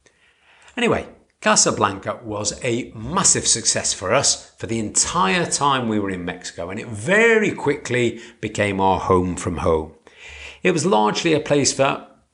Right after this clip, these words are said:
dare I say it, middle-class Mexicans, some of whom do no sport at all, but just like to be seen there.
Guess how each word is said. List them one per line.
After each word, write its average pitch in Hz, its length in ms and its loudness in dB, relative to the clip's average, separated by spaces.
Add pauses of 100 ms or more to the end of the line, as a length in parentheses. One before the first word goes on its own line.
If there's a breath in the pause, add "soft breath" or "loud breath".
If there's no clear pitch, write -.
(160)
dare 101 320 2
I 113 180 4
say 139 280 4
it, 165 180 -2
middle-class 135 720 0
Mexicans, 180 680 -4
some 170 160 4
of 131 120 0
whom 147 260 -2
do 117 220 -2
no 110 260 2
sport - 380 2
at - 160 -4
all, 208 100 2
but - 180 -8
just - 240 -4
like 151 440 -4
to - 80 -2
be 151 120 -4
seen 185 460 2
there. 92 300 -4